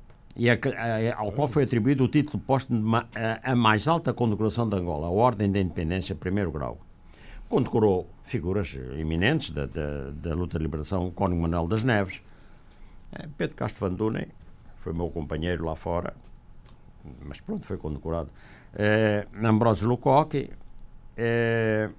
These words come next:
Simão Gonçalves Toco, Simão Toco, que é precisamente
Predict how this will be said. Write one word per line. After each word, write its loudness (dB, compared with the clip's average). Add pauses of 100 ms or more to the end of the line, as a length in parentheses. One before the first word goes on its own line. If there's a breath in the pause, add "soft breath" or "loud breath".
(360)
Simão 8
Gonçalves 2
Toco, 2
Simão 2
Toco, 0 (400)
que -6
é 0
precisamente 0